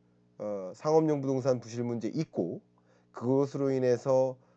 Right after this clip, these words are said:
어, 부실한 은행들이 있어요. 그러나, 어, 미국의 만 개 정도 되는 은행 중에 이 부실한 은행들의 기여도가 영점영사 퍼센트 정도밖에 안 되기 때문에, 그게 금융 불안으로 전개되진 않-,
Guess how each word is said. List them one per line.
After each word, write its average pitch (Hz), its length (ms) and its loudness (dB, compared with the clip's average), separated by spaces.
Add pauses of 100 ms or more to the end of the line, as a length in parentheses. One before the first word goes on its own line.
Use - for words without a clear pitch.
(140)
어, 98 240 -10
부실한 131 580 2
은행들이 120 720 0
있어요. 131 600 2 (320)
그러나, 120 480 0 (340)
어, 90 240 -8
미국의 117 460 -2
만 98 320 -4
개 160 180 6
정도 143 400 -2
되는 127 520 -2
은행 117 360 -2
중에 98 480 -8 (400)
이 143 260 -4
부실한 131 540 0
은행들의 117 600 -2
기여도가 101 760 -8 (280)
영점영사 120 840 -4
퍼센트 135 460 -8
정도밖에 113 580 -8
안 101 180 -12
되기 139 220 -4
때문에, 95 480 -10 (360)
그게 131 280 -4
금융 165 420 0
불안으로 139 520 0
전개되진 101 600 -8
않-, 87 180 -14